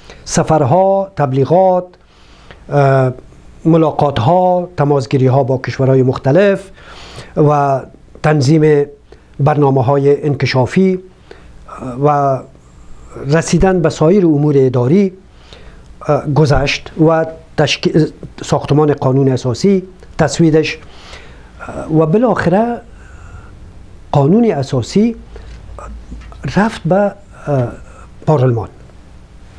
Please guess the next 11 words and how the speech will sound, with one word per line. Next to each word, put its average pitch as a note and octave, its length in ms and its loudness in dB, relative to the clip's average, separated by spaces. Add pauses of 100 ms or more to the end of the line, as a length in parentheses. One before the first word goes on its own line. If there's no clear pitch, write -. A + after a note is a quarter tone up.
(2250)
در G3+ 160 2
جریان G3+ 560 0
که - 140 0 (420)
موجب، D#3+ 400 2
اه، G#3 220 0 (920)
حادثهٔ C#3 480 2
سوم C#3+ 320 2
اکرب E3+ 440 -2
شد. - 260 -8 (1300)
دوستان G#3+ 580 2 (260)
گرامی، E3 480 2